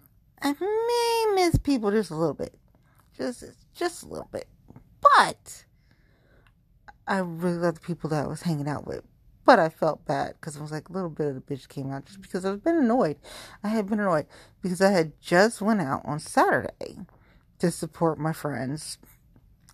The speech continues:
in the music industry. And I love them, and I really do. And, and, you know, <sighs> now they're getting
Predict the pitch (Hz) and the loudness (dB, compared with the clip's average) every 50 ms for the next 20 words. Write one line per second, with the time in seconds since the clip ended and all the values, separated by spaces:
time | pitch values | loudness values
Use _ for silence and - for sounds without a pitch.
0 | - - - - 160 160 160 160 160 151 139 156 - 147 135 127 123 123 - - | -10 -8 -2 2 4 4 4 4 4 2 2 0 0 0 0 0 -2 -2 -4 -6
1 | 123 107 98 123 156 - - _ _ _ _ _ _ - - - - _ _ _ | -6 -6 -6 -8 -10 -12 -16 _ _ _ _ _ _ -20 -20 -20 -20 _ _ _
2 | - 180 180 175 165 113 170 185 190 220 247 359 247 165 143 120 113 123 143 196 | 0 2 2 4 4 4 4 4 6 6 6 4 4 0 -2 -2 0 -2 -2 -4
3 | 196 - - - - _ - 151 156 147 160 190 196 202 214 175 143 143 143 143 | -6 -8 -14 -20 -16 _ -4 -2 -2 0 0 0 2 2 0 0 -2 -2 -4 -4
4 | 147 - - 143 147 147 139 135 _ _ - - - - - _ _ _ _ _ | -4 -6 -6 -6 -6 -6 -8 -10 _ _ -20 -20 -20 -20 -20 _ _ _ _ _
5 | _ _ - 160 156 156 151 151 151 151 151 147 - - _ _ - 135 135 120 | _ _ -4 -2 -2 0 0 -2 -2 -4 -4 -6 -8 -12 _ _ -8 -4 -4 -2
6 | 98 82 - - - - - _ _ _ _ _ _ - - - - - - - | -2 -4 -4 -8 -12 -16 -20 _ _ _ _ _ _ -20 -20 -16 -14 -12 -8 -6
7 | - - - - - - - - - - - - - _ _ 180 175 170 156 156 | -6 -6 -6 -8 -12 -16 -16 -16 -18 -18 -20 -20 -20 _ _ 2 6 6 8 8
8 | 151 147 139 143 143 143 - 143 - - - 104 92 156 156 | 6 4 2 0 -2 -2 -2 -4 -2 -4 -6 -8 -8 -8 -10